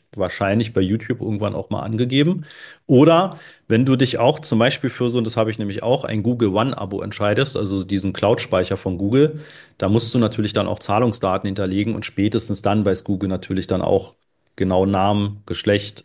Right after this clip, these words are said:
Alter, Geburtsdatum und so weiter. Aber er sagt mir hier, Geschlecht männlich, Alter fünfunddreißig bis vierundvierzig, spreche zwei Sprachen.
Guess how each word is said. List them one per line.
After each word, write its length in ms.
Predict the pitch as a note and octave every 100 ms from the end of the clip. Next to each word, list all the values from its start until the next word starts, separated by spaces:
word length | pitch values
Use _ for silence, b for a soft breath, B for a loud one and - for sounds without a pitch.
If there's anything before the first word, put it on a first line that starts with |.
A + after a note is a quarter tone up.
| _ -
Alter, 540 | G2+ G2+ G2+ G2 - -
Geburtsdatum 800 | E2+ G2 - F#2+ F2+ F2+ F#2 G2+
und 160 | G#2+
so 120 | F#2+
weiter. 400 | F2+ G2+ G#2 A2 B B B B B B
Aber 120 | A2
er 60 | A#2
sagt 280 | A#2 B2 D3+
mir 120 | C3
hier, 220 | C#3 F#3
Geschlecht 380 | D3 - D3 D3
männlich, 380 | C3+ D#3 D3+ A#2+
Alter 220 | B2 B2+
fünfunddreißig 600 | - A#2+ A2 G#2+ G#2+ G#2+
bis 140 | G#2
vierundvierzig, 640 | - G2+ F#2+ C3+ D3 D3 C3
spreche 340 | - A2 A2
zwei 280 | G#2+ - F#2
Sprachen. 680 | - G2 G#2+ B2+ D3 D3 D3